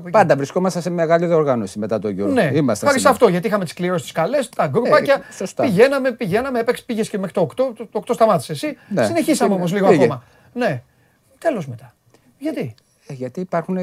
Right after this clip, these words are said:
Speaker 2: γενιές και γενιές. Έφυγε η γενιά
Speaker 1: Ναι.
Speaker 2: αυτή των επιτυχιών,
Speaker 1: Ναι.
Speaker 2: ήρθε μια καινούρια γενιά. Και όπως σας είπα,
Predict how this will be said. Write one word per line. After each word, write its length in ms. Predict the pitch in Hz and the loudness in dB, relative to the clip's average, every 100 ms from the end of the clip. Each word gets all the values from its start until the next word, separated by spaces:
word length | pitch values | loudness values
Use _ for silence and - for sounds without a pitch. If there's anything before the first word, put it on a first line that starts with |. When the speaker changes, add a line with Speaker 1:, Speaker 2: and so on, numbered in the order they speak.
| 170 | -4
Speaker 2:
γενιές 340 | 151 151 180 - | -4 -4 -4 -6
και 80 | |
γενιές. 440 | 117 104 98 95 - | -6 -6 -8 -10 -8
Έφυγε 320 | 147 160 135 | -8 -4 -6
η 40 | |
γενιά 540 | 113 110 104 113 101 95 | -4 -4 -4 -6 -8 -10
Speaker 1:
Ναι. 140 | 233 | -6
Speaker 2:
αυτή 260 | 220 117 120 | -4 -4 -4
των 160 | 107 113 | -2 -4
επιτυχιών, 640 | 98 90 95 104 117 156 | -4 -6 -6 -4 -4 -4
Speaker 1:
Ναι. 240 | 180 175 226 | -2 -2 -2
Speaker 2:
ήρθε 220 | 175 180 | -6 -8
μια 140 | 196 196 | -6 -6
καινούρια 400 | 180 196 190 127 | -6 -4 -4 -4
γενιά. 320 | 95 92 92 - _ _ _ _ | -4 -8 -12 -18 _ _ _ _
Και 80 | - | -4
όπως 200 | 170 - | -2 -2
σας 200 | 156 - | -6 -6
είπα, 360 | 113 117 123 | -8 -6 -8